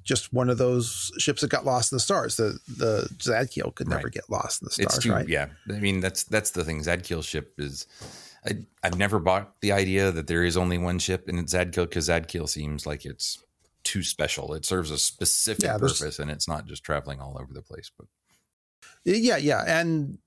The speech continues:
Speaker 1: but that means also since, since Hathor has these sails, I would guess that means that the other interstellar
Speaker 2: Mm-hmm.
Speaker 1: ships have those sails too. And that complies with Inari's claim that, that the mirror technology was used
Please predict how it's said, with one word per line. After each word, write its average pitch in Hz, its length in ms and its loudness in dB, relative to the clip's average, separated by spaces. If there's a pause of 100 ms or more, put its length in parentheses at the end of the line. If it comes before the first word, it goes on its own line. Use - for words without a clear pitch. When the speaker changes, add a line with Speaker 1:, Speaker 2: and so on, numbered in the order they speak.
(140)
Speaker 1:
but 170 140 2
that 208 140 4
means 170 440 4 (100)
also 151 360 4
since, - 420 2 (280)
since - 280 2
Hathor 196 300 4
has 131 300 2
these 120 260 2
sails, 170 720 0 (720)
I 120 160 2
would 120 240 0
guess 131 220 2
that 139 160 2
means 139 400 4
that 131 300 0
the 127 420 6
other 139 260 4
interstellar 123 480 4
Speaker 2:
Mm-hmm. - 60 2
Speaker 1:
ships - 360 0
have 113 300 2
those 110 200 2
sails 101 340 0
too. 180 200 2
And 117 140 -2
that 120 140 0
complies 123 600 2
with 117 220 2 (440)
Inari's 139 600 4
claim 113 360 2
that, 113 240 2 (340)
that 143 180 2
the 143 80 6
mirror 139 460 4
technology 117 500 2
was 104 240 0
used 113 560 2